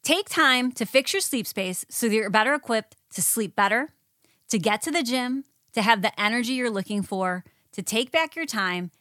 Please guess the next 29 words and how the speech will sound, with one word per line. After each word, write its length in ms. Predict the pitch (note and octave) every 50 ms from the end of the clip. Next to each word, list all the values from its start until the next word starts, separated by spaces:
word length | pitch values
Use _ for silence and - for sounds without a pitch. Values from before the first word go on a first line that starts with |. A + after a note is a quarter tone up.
| _ _ _ -
and 440 | D4 D4 C#4 B3 G#3 F#3+ F#3+ F#3+ - _ -
to 100 | A#3 G3
be 140 | G#3 G3+
present 440 | - - - A#3 A#3+ A3 A3+ A3+ -
in 80 | G3+ G3+
your 120 | F#3+ F#3
life. 360 | F3 E3 D3+ - D3 - - _ _ _ _ _ _ _ _ - -
Enjoying 540 | B3+ B3 G#3 F3 B3+ D#4 F4+ G4 F4 B3
it, 180 | G3+ G3 F#3+ - -
not 260 | G3+ A3 A3+ C#4 C#4+
just 240 | - F4 D4+ - -
pushing 400 | - D#4 D4 - - D#4 D4 C#4+
through 140 | C4+ C4 A#3
the 100 | A3 G#3
days 340 | G#3 G3 F#3 F#3 F#3 E3+ -
and 160 | - G3+ F#3
hoping 360 | D3+ F#3 G#3 G3+ G#3+ G#3 F#3+
for 140 | F3 - F#3
better. 360 | D#3 F3 D#3 - - - - _ _ _ _ _
Your 180 | - G3+ C4 C#4+
sleep 340 | C4+ - - F4+ F#4+ G4 -
space 280 | - - A#3+ A3+ G#3
should 220 | - - A#3 G#3 - -
always 440 | - G#3+ G#3+ A3+ B3 C4+ C#4 B3+ -
be 140 | - B3 G#3+
dark, 340 | F3+ G3+ F#3+ F#3+ G3 _
cool, 380 | - - - G3+ F#3 F#3 F3+ F#3 -
and 200 | F3+ F3 D#3+ E3
comfortable. 560 | - - E3+ D#3+ - F3 D#3+ D#3+ D3+ -